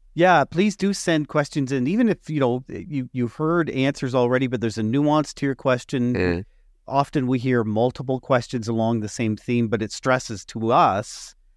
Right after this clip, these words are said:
Speaker 1: this is something that, that people really want to hear you talk about. So even if you think it's been covered, send the question in. It's always valuable.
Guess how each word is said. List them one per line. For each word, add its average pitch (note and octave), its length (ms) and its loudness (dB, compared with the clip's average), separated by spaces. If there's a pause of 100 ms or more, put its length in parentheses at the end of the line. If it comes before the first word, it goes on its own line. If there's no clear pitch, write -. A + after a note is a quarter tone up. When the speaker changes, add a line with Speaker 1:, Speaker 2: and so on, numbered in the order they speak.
(220)
Speaker 1:
this A#2 220 -8
is A#2+ 100 -8
something G#2+ 800 -2
that, G2+ 340 2
that G2+ 260 2
people G#2+ 300 -2
really A2+ 320 2
want G2+ 300 0
to G#2 100 -4
hear G2+ 140 0
you F2+ 120 0
talk F#2+ 320 0
about. C#2+ 360 -6
So E2+ 360 -2 (300)
even G#2+ 240 0
if A2+ 160 -2
you A#2 60 4
think B2 200 -2
it's A#2+ 140 -2
been A2 160 -4
covered, G2 340 0
send G#2+ 280 0
the - 40 -2
question G2 400 -2
in. D#2+ 200 -6 (160)
It's - 80 -6
always G2 200 0
valuable. E2+ 460 -2